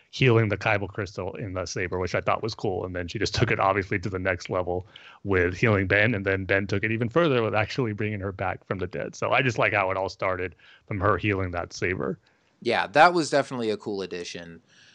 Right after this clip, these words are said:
Speaker 2: Um, uh, also, just a, a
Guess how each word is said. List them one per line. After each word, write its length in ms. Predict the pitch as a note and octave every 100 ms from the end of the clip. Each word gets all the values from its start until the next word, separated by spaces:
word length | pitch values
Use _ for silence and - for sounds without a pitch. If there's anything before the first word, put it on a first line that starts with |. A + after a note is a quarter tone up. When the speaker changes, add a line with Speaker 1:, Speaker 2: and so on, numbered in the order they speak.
| _ _ -
Speaker 2:
Um, 760 | G#2 F#2+ F#2 F2 E2 E2 E2 - _ _ _ - - -
uh, 100 | D3
also, 480 | - E3 A3 G#3+ D#3+
just 260 | C#3 D3
a, 140 | C3+ A#2+
a 40 | B2